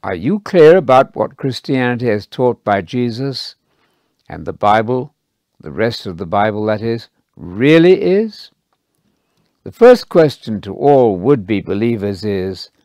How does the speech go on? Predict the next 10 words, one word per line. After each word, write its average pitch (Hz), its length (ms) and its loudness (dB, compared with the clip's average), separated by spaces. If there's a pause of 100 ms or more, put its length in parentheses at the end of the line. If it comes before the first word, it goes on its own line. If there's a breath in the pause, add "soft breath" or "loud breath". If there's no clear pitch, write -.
(520)
what 220 180 4
is 233 160 -2
the 147 120 -2
gospel 107 840 0 (840)
as 104 300 -2
Jesus 95 500 -10
preached 156 420 -4
it - 160 -8
to 98 160 -8
us? - 340 -14